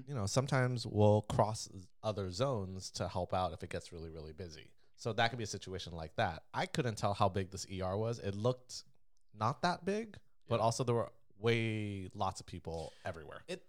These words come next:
Speaker 3: what it looked like was they opened up, like, "Oh, we need to do E R overflow. We're gonna open up this area, and then we're just gonna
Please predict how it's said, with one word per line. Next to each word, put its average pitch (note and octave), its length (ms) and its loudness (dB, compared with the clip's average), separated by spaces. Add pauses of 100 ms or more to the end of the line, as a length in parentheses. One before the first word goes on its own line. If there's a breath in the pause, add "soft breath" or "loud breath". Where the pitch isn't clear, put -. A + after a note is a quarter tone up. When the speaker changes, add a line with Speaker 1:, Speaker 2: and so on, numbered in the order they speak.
(160)
Speaker 3:
what F#3 120 -4
it E3 100 -4
looked F#3+ 180 -4
like G#3+ 200 -2
was D3 300 -2
they C3 240 0
opened D3 340 -2
up, C#3+ 200 0
like, G#2+ 300 -2
"Oh, D#3 200 4
we C3+ 140 -2
need D3+ 200 -2
to C#3 60 -12
do B2 460 -4
E C3 120 -2
R A#2 180 2
overflow. G2+ 640 -4
We're G2+ 160 -6
gonna A2 240 -4
open A#2 260 -4
up A2 180 -6
this G#2 240 -6
area, F#2+ 680 -6
and G2+ 260 -2
then G2 240 -4
we're G2 80 -6
just F2+ 220 -10
gonna F#2 220 -8